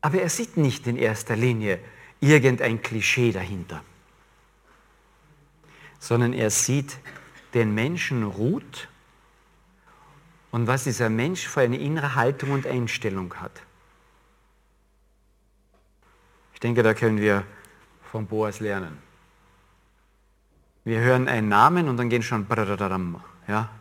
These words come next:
die Jalousien rauf oder runter, je nachdem. Wir sehen eine Hautfarbe und schon wird's nicht mehr ganz so einfach. Wir nehmen einen Geruch bei einem Menschen wahr und schon haben wir,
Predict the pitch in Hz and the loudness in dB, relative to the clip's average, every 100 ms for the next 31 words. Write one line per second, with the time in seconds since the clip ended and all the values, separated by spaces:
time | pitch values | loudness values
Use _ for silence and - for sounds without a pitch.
0 | - - - 110 110 107 117 107 107 110 | -20 -20 -8 -2 -2 0 -2 0 0 0
1 | 110 113 104 92 101 98 - 98 87 - | -2 -2 -2 -4 -4 -4 -6 -6 -8 -12
2 | - _ _ _ - - - 104 - 113 | -20 _ _ _ -20 -20 -12 -8 -2 -2
3 | 113 110 120 156 - 135 131 117 110 120 | -2 -2 0 0 0 2 2 0 -6 -4
4 | 113 110 - - - _ _ _ 120 117 | -2 -2 -6 -18 -20 _ _ _ -10 -6
5 | 120 110 113 117 104 90 85 - _ _ | -4 -2 -2 -2 -4 -8 -14 -18 _ _
6 | _ _ _ _ _ _ _ 107 107 113 | _ _ _ _ _ _ _ -8 -4 -2
7 | 120 117 110 110 117 165 - 135 123 123 | -2 -4 -2 0 0 -2 -2 -2 0 -2
8 | 120 120 123 110 113 110 104 - - 113 | -2 -4 -4 -2 0 -2 -4 -8 -6 -4
9 | 101 107 104 95 | -4 -2 -2 -4